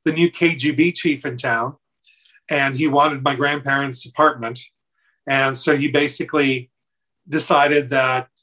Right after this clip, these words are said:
um, we're, they're going to, you know, they're gonna let us leave. And we had three weeks to figure out,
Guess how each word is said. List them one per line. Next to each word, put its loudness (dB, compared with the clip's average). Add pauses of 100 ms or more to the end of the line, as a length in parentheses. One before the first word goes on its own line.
um, -2 (580)
we're, 0
they're 2
going 2
to, -2
you -8
know, -2
they're -2
gonna -2
let 2
us -6
leave. 4
And -8
we -10
had -6
three 2
weeks -2
to -8
figure 4
out, 4